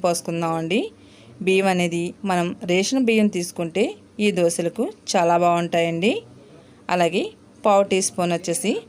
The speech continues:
మెంతులు వేసుకుందాం. ఇప్పుడు వాటర్తో శుభ్రంగా కడిగి పెట్టుకుందామండి. రెండు మూడు సార్లు వాటర్తో కడిగిన తర్వాత ఇప్పుడు వాటర్ పోసుకొని మూత పెట్టేసి ఐదారు గంటల సేపు నానబెట్టుకుందామండి.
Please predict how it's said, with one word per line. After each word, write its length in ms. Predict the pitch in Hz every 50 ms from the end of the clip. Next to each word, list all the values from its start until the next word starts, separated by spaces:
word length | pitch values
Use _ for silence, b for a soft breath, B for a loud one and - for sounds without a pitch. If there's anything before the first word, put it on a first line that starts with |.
| - - - 202 185
మెంతులు 360 | 180 170 170 - 190 180 180 170
వేసుకుందాం. 520 | 170 170 170 - - 170 165 165 190 254 403 466 - - - - - - - - - _ - - - - _ _ _ - - - - - 196
ఇప్పుడు 280 | 180 - 180 175 214 302 - - - _ - - 190
వాటర్తో 480 | 190 185 185 185 214 208 208 - 185 175 185 185 - - -
శుభ్రంగా 480 | - 196 165 170 180 185 190 196 214 233 220
కడిగి 220 | 208 175 175 170 170
పెట్టుకుందామండి. 680 | 175 165 - - 175 170 170 165 160 160 160 160 190 269 403 440 - B B B B B 185
రెండు 180 | 185 180 180 175
మూడు 160 | 170 170 170 -
సార్లు 340 | - 175 170 165 165 165 214 320 427 - - - 180
వాటర్తో 400 | 180 170 175 175 185 175 175 185 175 -
కడిగిన 280 | 175 165 160 170 170 165 -
తర్వాత 340 | 170 165 160 160 156 156 - 320 453 494 - B B B B B B - 185
ఇప్పుడు 280 | 180 - 185 170 165 170 226 214 - - - _ - 196
వాటర్ 280 | 185 170 175 175 202 190 175 180
పోసుకొని 440 | 170 170 - - - 170 170 214 330 - - - - - 185 175
మూత 160 | 180 196 302 302 -
పెట్టేసి 460 | 226 196 180 - 165 170 170 - 165 165 - - - - - 175 180
ఐదారు 280 | 185 180 185 180 170 165
గంటల 240 | 170 165 160 - 170 - -
సేపు 240 | 170 156 - 214 381 480 - - - - 214 190
నానబెట్టుకుందామండి. 960 | 175 165 165 165 165 160 156 - - 170 165 165 160 160 160 160 160 190 247